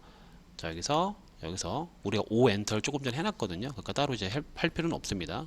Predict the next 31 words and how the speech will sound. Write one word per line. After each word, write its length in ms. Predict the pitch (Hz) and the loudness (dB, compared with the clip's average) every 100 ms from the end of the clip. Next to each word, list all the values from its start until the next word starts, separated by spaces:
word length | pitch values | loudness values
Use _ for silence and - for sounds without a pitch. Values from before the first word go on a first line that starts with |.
| - | -10
예, 160 | - - | -14 -16
뭐 200 | - - - | -12 -6 2
안전하게 440 | 110 127 180 175 | 4 8 8 8
오 200 | 107 131 | 10 10
엔터 240 | 135 139 | 10 6
한번 180 | 147 143 | 2 2
더 120 | 101 | 2
해도 140 | 98 101 | 0 0
상관없긴 460 | 139 151 - - | -2 -2 -2 -4
해요. 220 | 113 110 - - - - - - - - - | -6 -6 -8 -16 -20 -18 -16 -16 -18 -10 0
여기서 160 | 110 123 | 2 8
데이터 400 | 120 143 190 208 | 12 12 10 4
포인트를 340 | 190 175 160 | 4 4 2
바꾸자는 400 | 175 - 196 85 | 0 -2 -4 -4
거죠. 260 | 73 104 101 - - - - - - | -6 -8 -10 -16 -20 -20 -20 -16 -8
자, 120 | 76 | -4
데이터 680 | - 107 139 156 - 165 160 | 4 8 8 6 4 4 2
포인트가 1080 | - 165 170 170 160 - 143 135 147 156 156 - - | -2 -2 0 0 -2 -2 0 2 2 2 2 0 -6
P, 300 | - 170 - - | -4 -4 -6 -8
그쵸? 240 | - - - | -6 -6 -6
P, 240 | - 110 - - - | -8 -8 -10 -16 -4
알파벳 360 | 95 - 90 87 | -4 -2 -6 -6
P입니다. 320 | - 139 76 - | -4 -4 -4 -6
P. 240 | - 120 - - - - - | -8 -8 -12 -16 -18 -18 -12
자, 80 | - - | -12 -2
P 280 | - - 208 | 2 8 8
엔터를 420 | 127 92 - 101 | 8 6 -2 2
하고 380 | 131 165 202 214 - - - - | 4 6 6 4 -2 -20 -12 -2
이번에는 340 | 92 98 107 | 2 2 4
왼쪽 460 | 95 98 98 107 - | 2 0 0 -2 0
끝점 420 | 165 - - | -2 0 -2